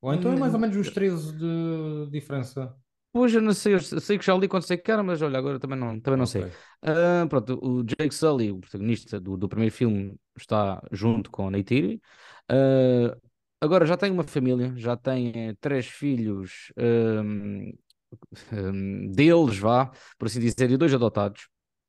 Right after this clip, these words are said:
Speaker 1: Uhum.
Speaker 2: Ahm, e face a uma nova invasão por parte dos humanos, ou de agentes do céu, como foram batizados no primeiro filme, eles são obrigados a fugir para uma nova zona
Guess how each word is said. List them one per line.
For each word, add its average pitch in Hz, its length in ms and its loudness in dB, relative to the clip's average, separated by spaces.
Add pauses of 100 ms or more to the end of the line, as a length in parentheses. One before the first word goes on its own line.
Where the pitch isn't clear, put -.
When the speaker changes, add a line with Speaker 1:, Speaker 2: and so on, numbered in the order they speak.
Speaker 1:
Uhum. 110 320 -12
Speaker 2:
Ahm, 151 600 0 (640)
e 175 1160 0 (280)
face - 680 2
a 135 60 4
uma 127 340 4
nova 127 180 4
invasão 104 600 0
por 107 180 -10
parte 101 420 -6
dos 120 340 0
humanos, 113 800 -2 (100)
ou 101 340 -2
de 95 140 -2
agentes 101 360 -4
do 147 120 0
céu, 104 280 -4
como 101 240 -8
foram 104 200 -4
batizados 98 440 -2
no 107 80 -2
primeiro 104 340 -4
filme, 151 220 -2 (340)
eles 285 160 -2
são 202 100 0
obrigados 147 640 2
a 143 120 2
fugir 101 500 -2 (500)
para 107 540 2
uma 147 240 2
nova 104 300 0
zona 101 320 -6